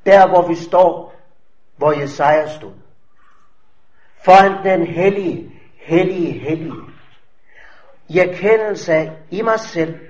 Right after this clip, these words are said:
der er jeg fortabt. Men han stod også som modtager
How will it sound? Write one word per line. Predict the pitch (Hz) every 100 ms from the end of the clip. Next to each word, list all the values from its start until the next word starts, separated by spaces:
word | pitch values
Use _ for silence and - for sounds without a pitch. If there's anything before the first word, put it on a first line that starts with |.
| -
der | 147
er | 156 185
jeg | 202
fortabt. | 196 196 - 135 123 - - - - - - - - - - - -
Men | 143 165
han | 185 175
stod | - 202 214 208 - -
også | 165 170
som | - - 160
modtager | 156 151 190 202 - - - 165 180 175 135 92